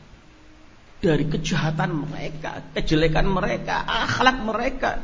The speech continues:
manhaj mereka. Alhamdulillah. Jangan sampai demikian. Naudzubillah min dzalik.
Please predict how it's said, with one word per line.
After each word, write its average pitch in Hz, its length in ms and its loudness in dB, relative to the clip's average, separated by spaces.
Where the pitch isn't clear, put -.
manhaj 196 420 8
mereka. 240 640 0
Alhamdulillah. - 1040 -8
Jangan 92 320 -4
sampai 98 180 -2
demikian. 107 720 4
Naudzubillah 107 720 2
min 104 180 0
dzalik. 156 340 -2